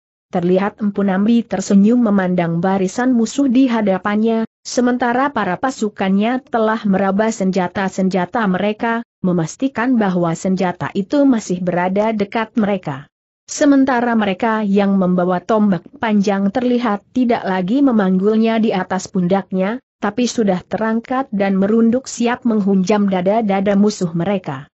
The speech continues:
Seorang penghubung di sebelah Empu Nambi terlihat mengibarkan benderanya ke kiri dan ke kanan. Nampaknya seorang pimpinan pasukan tombak telah langsung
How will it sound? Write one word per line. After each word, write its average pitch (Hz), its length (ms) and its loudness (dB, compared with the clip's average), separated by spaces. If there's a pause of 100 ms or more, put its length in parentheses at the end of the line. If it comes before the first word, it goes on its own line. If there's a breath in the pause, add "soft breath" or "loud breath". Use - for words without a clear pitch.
(360)
Seorang 254 560 0
penghubung 208 480 0
di 196 80 0
sebelah 220 400 0
Empu 196 240 0
Nambi 214 400 2
terlihat 247 560 -2
mengibarkan 214 720 2
benderanya 202 720 0
ke 202 160 -6
kiri 202 320 0
dan 185 240 -2
ke 185 80 -4
kanan. 156 480 -2 (360)
Nampaknya 277 800 0
seorang 247 560 -4
pimpinan 214 560 0
pasukan 233 560 -2
tombak 208 480 0
telah 196 240 -2
langsung 196 480 -2